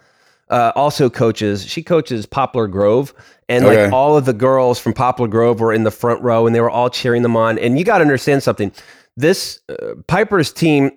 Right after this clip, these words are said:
Speaker 1: they've never cheered before. This is their first year cheering, so they don't know,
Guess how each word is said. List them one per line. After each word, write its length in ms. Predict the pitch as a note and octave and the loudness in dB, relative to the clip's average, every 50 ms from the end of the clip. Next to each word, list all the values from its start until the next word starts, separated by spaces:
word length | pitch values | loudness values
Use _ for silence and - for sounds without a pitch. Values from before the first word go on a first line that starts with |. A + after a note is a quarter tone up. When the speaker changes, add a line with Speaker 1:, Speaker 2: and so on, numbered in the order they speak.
| - - | -8 -4
Speaker 1:
they've 240 | C3+ C3 B2+ G#2 G#2+ | -2 -2 -2 0 -2
never 440 | G2+ G2 G#2 G#2+ A2 A2+ B2+ E3 | -2 0 2 2 0 0 0 -2
cheered 280 | E3+ - - D#3+ C3+ A#2+ | -2 -2 -2 -2 0 0
before. 340 | B2 A2 - G#2+ G#2+ A2 A2+ | -2 -4 -2 0 0 0 0
This 160 | B2 - - | -2 -4 -4
is 100 | A#2 G2+ | -4 -2
their 140 | A2+ A#2 G#2+ | -2 -2 -2
first 500 | - - - - B2+ C3 C#3 - - - | -4 -8 -6 -2 0 0 0 -2 -4 -4
year 180 | D3 D3 D3 | -4 -4 -4
cheering, 400 | C#3+ - - B2 G#2 G2 F#2 G2 | -4 -4 -4 -4 -2 -2 -2 -2
so 140 | G#2+ - - | -4 -6 -4
they 140 | A2 A2+ A#2 | -2 -2 -2
don't 280 | A#2 C#3 C#3+ D3+ - - | 0 0 0 0 0 2
know, 500 | B2 C3+ D3 D#3+ D3 - A#2 G#2+ G2+ | 2 2 2 2 2 2 2 0 -2